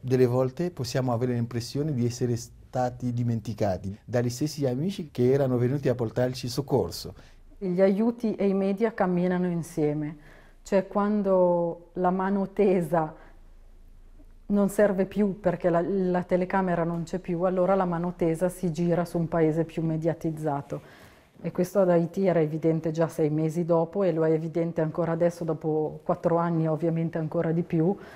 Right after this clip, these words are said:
Speaker 2: Questo padre francese che ho conosciuto, che abitava in campagna, mi, mi dice ultimamente: "Una volta almeno, anche se eravamo comunque sconosciuti come realtà perché fuori dalla capitale, quindi poco mediatizzati,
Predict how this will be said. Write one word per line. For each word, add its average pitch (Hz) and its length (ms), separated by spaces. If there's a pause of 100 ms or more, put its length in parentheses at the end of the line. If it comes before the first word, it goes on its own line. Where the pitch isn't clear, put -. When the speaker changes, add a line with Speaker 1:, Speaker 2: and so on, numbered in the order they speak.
(260)
Speaker 2:
Questo 156 800
padre 170 320
francese 165 540
che 160 100
ho 151 60
conosciuto, 160 640
che 160 140
abitava 151 880
in 156 180
campagna, 185 580
mi, 151 500 (480)
mi 160 140
dice 160 280
ultimamente: 160 840
"Una 160 240
volta 185 420
almeno, 175 480
anche 160 280
se - 120
eravamo 165 380
comunque 185 480
sconosciuti 185 760
come 165 300
realtà 160 400
perché 160 260
fuori 165 440
dalla 156 260
capitale, 165 640
quindi 156 260
poco 170 340
mediatizzati, 165 920